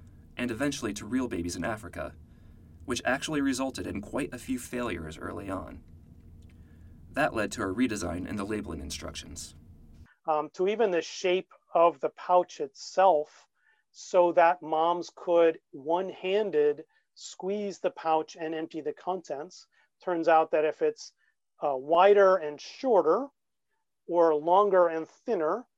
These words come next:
Speaker 2: moms are more or less successful at emptying all the contents into the baby's mouth. Different than, for example, emptying the contents onto a hamburger, where it doesn't matter very much whether you empty all the contents,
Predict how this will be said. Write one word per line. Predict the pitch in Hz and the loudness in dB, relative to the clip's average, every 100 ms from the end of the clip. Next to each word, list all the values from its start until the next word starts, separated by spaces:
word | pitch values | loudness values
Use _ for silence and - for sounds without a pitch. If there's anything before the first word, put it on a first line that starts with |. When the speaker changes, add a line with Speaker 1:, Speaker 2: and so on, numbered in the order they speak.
| _ _ - | _ _ 0
Speaker 2:
moms | 170 185 185 185 | 4 4 4 -2
are | 190 160 | -4 -4
more | 156 165 180 185 | -2 0 4 4
or | 160 | 4
less | 170 180 - | 4 2 -2
successful | 170 - 185 - 165 151 | -14 -4 -4 -2 -2 -2
at | 151 | -2
emptying | 170 - 160 156 - | -6 -6 -8 -8 -4
all | 156 147 | -2 -2
the | 147 | -6
contents | - 170 165 147 139 | -6 -8 -6 -10 -10
into | 151 143 | -12 -10
the | 147 | -10
baby's | 143 151 139 131 | -8 -8 -10 -12
mouth. | 156 147 139 _ _ _ _ _ _ _ _ _ _ _ _ _ _ _ _ | -8 -8 -8 _ _ _ _ _ _ _ _ _ _ _ _ _ _ _ _
Different | 220 208 202 170 | 2 4 4 2
than, | 185 170 160 | 2 0 2
for | 175 | 0
example, | 170 165 160 160 160 | 2 0 0 2 2
emptying | 160 165 151 | 0 -4 -6
the | |
contents | 151 156 156 151 147 | 0 0 0 -2 -2
onto | 147 143 | -2 0
a | 143 | -2
hamburger, | 143 175 147 147 143 - _ _ - | -2 -2 -2 -4 -6 -10 _ _ -2
where | 170 165 | 4 4
it | 170 | 2
doesn't | - 196 160 | 4 4 4
matter | 147 190 208 | 2 4 4
very | 202 208 | 6 4
much | 202 202 202 | 6 2 2
whether | 196 | 0
you | 190 | 0
empty | 185 190 185 | -2 -2 0
all | 175 185 | 6 6
the | 196 | 4
contents, | 208 202 - 208 202 - | -2 -4 0 0 0 -6